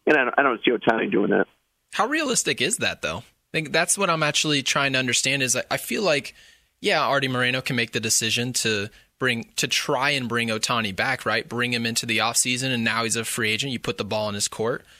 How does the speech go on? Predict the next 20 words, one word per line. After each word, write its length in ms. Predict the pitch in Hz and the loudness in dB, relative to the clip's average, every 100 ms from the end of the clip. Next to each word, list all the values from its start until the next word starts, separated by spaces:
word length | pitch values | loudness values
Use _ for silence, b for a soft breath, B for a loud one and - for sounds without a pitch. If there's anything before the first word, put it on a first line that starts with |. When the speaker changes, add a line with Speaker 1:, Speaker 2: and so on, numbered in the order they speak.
| b | b
Speaker 2:
We 120 | 135 | -2
assume 380 | 127 - 151 131 | 0 0 0 0
they're 100 | 127 | 0
gonna 120 | 120 | 0
make 220 | 117 113 | 0 -2
a 60 | 107 | -2
monster 520 | 107 113 117 - 104 | -2 -2 0 0 0
offer, 300 | 123 143 - | 0 0 -2
but 160 | 107 117 | -2 -2
at 80 | 117 | 0
the 80 | |
same 300 | 117 139 147 | 0 0 0
time, 320 | 117 143 151 113 | -2 -2 -2 0
it 80 | - | 0
seems 340 | 175 185 165 | 0 0 0
like 200 | 143 123 | 0 0
Ohtani's 560 | 117 120 - 131 135 - | -2 -2 -2 0 0 0
starting 320 | 127 127 107 | 0 0 -4
to 80 | 85 | -2
chirp. 480 | - 156 117 - | -2 0 0 -4